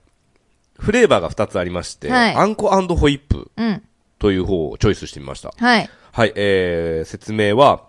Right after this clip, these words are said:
Speaker 1: もちもちの薄皮生地にたっぷりのあんことホイップクリームを閉じ込めています。風味豊かな小豆の粒あんと生クリームをブレンドしたコクのあるホイッ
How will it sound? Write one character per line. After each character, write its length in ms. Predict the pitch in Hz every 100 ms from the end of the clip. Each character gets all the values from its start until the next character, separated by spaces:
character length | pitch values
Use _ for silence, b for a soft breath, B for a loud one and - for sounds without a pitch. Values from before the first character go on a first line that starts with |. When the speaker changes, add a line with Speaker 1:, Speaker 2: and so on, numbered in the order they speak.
| -
Speaker 1:
も 160 | 120
ち 120 | -
も 100 | -
ち 120 | - 196
の 140 | 190
薄 220 | 151 -
皮 20 |
生 320 | 185 180 175 170
地 100 | 135
に 160 | 90
た 120 | 87
っ 60 | 90 _
ぷ 120 | 175
り 80 | 151
の 200 | 101 135
あ 60 |
ん 80 | 156
こ 140 | -
と 80 | -
ホ 120 | -
イ 40 | 98
ッ 20 |
プ 60 | -
ク 80 | 117
リ 60 |
ー 40 | 110
ム 100 | 131
を 20 |
閉 140 | 151
じ 60 | 95
込 100 | 104
め 80 | 90
て 100 | 78
い 60 |
ま 120 | 78 123
す。 120 | - b b b
風 160 | 143 127
味 80 |
豊 180 | 120 120
か 80 | 113
な 180 | 98 76
小 240 | 110 147
豆 80 | 170
の 120 | 170 -
粒 300 | - 165 160
あ 80 | 156
ん 80 | 151
と 280 | 175 156 _ _ _ _
生 180 | 123 151
ク 140 | -
リ 120 | 170 156
ー 40 |
ム 100 | 107
を 80 | 85
ブ 80 | 87
レ 120 | 85
ン 60 |
ド 100 | 78
し 80 | 78
た 120 | 151
コ 140 | - -
ク 180 | - 113
の 160 | 113
あ 60 | 107
る 80 | 80
ホ 180 | 80
イ 60 |
ッ 40 | 87